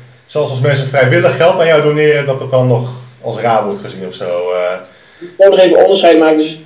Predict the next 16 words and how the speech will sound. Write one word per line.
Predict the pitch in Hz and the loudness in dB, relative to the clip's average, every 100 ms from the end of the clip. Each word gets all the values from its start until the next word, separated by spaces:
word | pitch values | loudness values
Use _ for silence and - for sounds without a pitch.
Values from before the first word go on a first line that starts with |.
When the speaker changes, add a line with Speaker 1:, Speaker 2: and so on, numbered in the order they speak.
| _ | _
Speaker 2:
de | 151 151 | 0 4
V | 151 151 | 6 6
V | 143 143 139 | 6 6 6
D-stemmer | - 151 170 202 208 - - - - - _ | 6 4 6 4 0 -4 -18 -20 -20 -20 _
en | 139 | 2
natuurlijk | 160 156 165 160 | 4 6 6 8
ook | 156 151 | 6 6
de | 156 | 4
mensen | 156 156 | 2 4
die | 156 | 4
er | 156 | 6
politiek | 160 151 151 | 4 6 4
actief | - - 170 | 4 4 2
voor | - 120 | 4 2
zijn, | - 107 | 4 2
hè? | 120 | 2